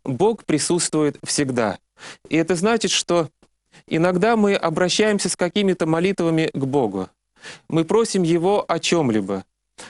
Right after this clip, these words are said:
Мы думаем, что нам лучше вот именно так. Господь отвечает на нашу молитву,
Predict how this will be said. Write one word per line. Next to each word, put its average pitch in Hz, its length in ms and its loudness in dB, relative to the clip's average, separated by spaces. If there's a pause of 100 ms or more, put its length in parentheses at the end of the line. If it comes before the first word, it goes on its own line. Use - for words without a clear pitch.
(100)
Мы 143 140 0
думаем, 180 420 2
что 160 400 0 (480)
нам 175 360 2
лучше 185 360 0
вот 160 320 -2
именно 185 380 2
так. 139 420 -2 (840)
Господь 156 480 0
отвечает 175 720 0
на 147 100 0
нашу 143 280 0
молитву, 135 580 0